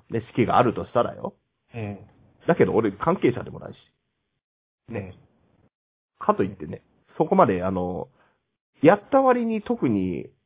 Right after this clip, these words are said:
Speaker 1: ぼ-、僕に対してね、あの、バックが何もないっていう感じなのよね。
Speaker 2: あ、じゃあドッキリでやればいいの？ドッキリでやればいいの？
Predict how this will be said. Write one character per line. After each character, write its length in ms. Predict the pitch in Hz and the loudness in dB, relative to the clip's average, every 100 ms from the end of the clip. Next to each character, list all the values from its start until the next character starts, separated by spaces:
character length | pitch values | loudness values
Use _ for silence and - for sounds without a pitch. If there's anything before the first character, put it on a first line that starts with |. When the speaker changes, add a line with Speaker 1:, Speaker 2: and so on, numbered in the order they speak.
| _ | _
Speaker 1:
ぼ-、 120 | 131 120 | -2 -2
僕 340 | 120 135 175 | 2 2 4
に 100 | 170 | 2
対 200 | 180 147 | 4 2
し 60 | 135 | 0
て 300 | 98 92 92 | -8 -8 -6
ね、 240 | 107 - - - | -6 -6 -10 -8
あ 120 | 98 101 | -2 0
の、 80 | |
バ 160 | 95 139 | 4 2
ッ 40 | |
ク 100 | - | 2
が 60 | - | -4
何 180 | 104 110 | 0 0
も 100 | 104 | 0
な 80 | 90 | -2
い 40 | |
っ 20 | |
て 160 | - - | -6 -18
い 80 | - | -20
う 40 | _ _ _ _ - | _ _ _ _ -8
感 140 | 95 | -6
じ 100 | 92 | -6
な 80 | - | -12
の 0 | |
よ 80 | - | -14
ね。 80 | 170 139 | -14 -10
Speaker 2:
あ、 60 | |
じ 80 | 160 | -6
ゃ 20 | |
あ 40 | 135 | -4
ド 100 | 208 | -4
ッ 100 | - | -2
キ 100 | 240 | 0
リ 40 | |
で 60 | 147 | 2
や 60 | |
れ 60 | 113 | 0
ば 80 | 95 | -6
い 40 | |
い 40 | 104 | -10
の？ 60 | 147 | -6
ド 80 | |
ッ 60 | 147 | -4
キ 120 | 240 | -2
リ 60 | 170 | 0
で 60 | |
や 60 | 110 | 0
れ 60 | 101 | -2
ば 60 | |
い 40 | |
い 40 | |
の？ 80 | 95 | -8